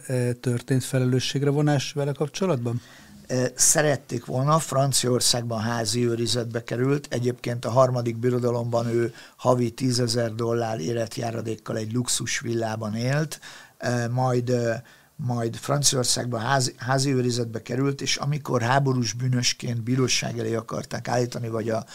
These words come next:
Speaker 2: ö, ki akarták hallgatni, akkor Egyiptomba menekült, majd Libanonban is élt, és, ö, egészen ezerkilencszázhetvennégyes haláláig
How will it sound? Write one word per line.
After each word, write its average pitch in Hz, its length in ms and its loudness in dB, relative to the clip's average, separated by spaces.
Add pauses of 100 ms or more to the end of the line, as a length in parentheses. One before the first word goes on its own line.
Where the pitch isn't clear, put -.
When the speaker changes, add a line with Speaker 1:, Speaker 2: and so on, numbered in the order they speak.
(340)
Speaker 2:
ö, 113 280 -2 (600)
ki 147 140 0
akarták 123 500 0
hallgatni, 143 460 0
akkor - 240 -4
Egyiptomba 123 640 -2
menekült, 127 640 -4
majd 113 240 -6
Libanonban 120 680 -2
is 107 200 -2
élt, 151 400 0 (380)
és, 127 360 2
ö, 123 320 4
egészen 135 460 2
ezerkilencszázhetvennégyes 120 1900 0
haláláig 117 880 0